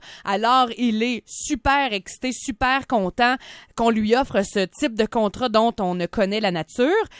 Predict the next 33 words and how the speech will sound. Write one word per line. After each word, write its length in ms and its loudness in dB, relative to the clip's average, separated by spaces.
Il 100 -6
dit 160 -8
que 80 0
là, 400 4
s'assoit 360 0
avec 160 0
la 120 0
compagnie, 640 0
négocie, 1000 0
jase, 580 0
euh, 140 2
euh, 460 -4
on 60 -6
détermine, 720 2
euh, 220 0
l'horaire 540 0
de 100 -2
tournage 680 0
pour 260 -2
les 160 -2
publicités. 800 -2
Et 180 4
là, 380 2
euh, 600 0
le 180 -4
matin, 380 -2
euh, 420 0
quelques 340 0
jours 240 -2
avant 380 -2
le, 260 0
le 320 -4
tournage, 640 0